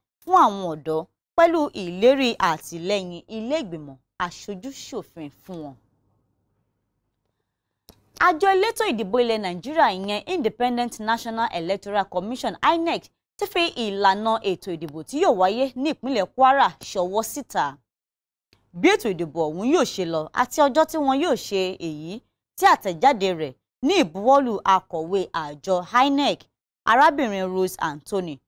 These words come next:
ni ó tẹ àwọn oníròyìn lọ́wọ́ ní ìlú Ìlọrin. Gẹ́gẹ́ bí ètò àti ìlànà ìdìbò náà yóò ṣe lọ, àwọn ẹgbẹ́ òṣèlú yóò bẹ̀rẹ̀ ìdìbò kò mẹsẹ̀ ó yọ, ìyẹn primary, láti ọjọ́ kẹwàá sí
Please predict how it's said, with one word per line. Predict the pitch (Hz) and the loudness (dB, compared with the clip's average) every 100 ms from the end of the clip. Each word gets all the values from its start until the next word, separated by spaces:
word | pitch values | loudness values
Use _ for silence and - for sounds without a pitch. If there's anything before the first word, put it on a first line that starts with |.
| _ _ - | _ _ 0
ni | 277 | 4
ó | 339 | 4
tẹ | 339 240 - | 4 4 6
àwọn | 202 175 196 214 | 2 2 0 0
oníròyìn | 226 269 320 339 208 151 | 2 4 4 2 0 -2
lọ́wọ́ | 165 202 240 269 _ | 0 2 2 0 _
ní | 220 294 | -6 -2
ìlú | 277 190 | -2 -2
Ìlọrin. | 247 175 160 156 147 143 143 _ _ _ _ _ _ _ _ - | -4 -4 -8 -8 -10 -14 -18 _ _ _ _ _ _ _ _ 0
Gẹ́gẹ́ | 233 240 | 4 4
bí | 214 202 | 2 -4
ètò | 185 165 - 156 | -2 -4 -2 -4
àti | 170 202 | -4 -4
ìlànà | 160 156 | -4 -4
ìdìbò | 156 147 139 160 | -10 -12 -12 0
náà | 269 247 | 2 4
yóò | 254 | 4
ṣe | 202 - | 2 0
lọ, | 160 156 151 _ _ _ | -4 -4 -8 _ _ _
àwọn | 277 320 339 | 4 6 6
ẹgbẹ́ | 294 453 | 6 4
òṣèlú | - 208 180 | 4 -2 0
yóò | 285 320 | 0 2
bẹ̀rẹ̀ | 180 185 202 | 2 4 2
ìdìbò | 151 170 196 | 0 0 0
kò | 208 190 | 2 0
mẹsẹ̀ | 170 196 196 - | 0 -2 -2 0
ó | 175 | -2
yọ, | 190 185 175 - _ | 2 2 2 -4 _
ìyẹn | - 196 214 - | -8 -2 -2 -2
primary, | 302 311 320 330 285 156 _ _ _ | 2 2 4 0 -2 -10 _ _ _
láti | 165 262 440 - 226 - | 0 2 2 -2 -4 2
ọjọ́ | 208 214 185 277 | 2 2 2 0
kẹwàá | - 190 160 147 156 | 2 -2 -2 -4 -6
sí | - - | -8 -2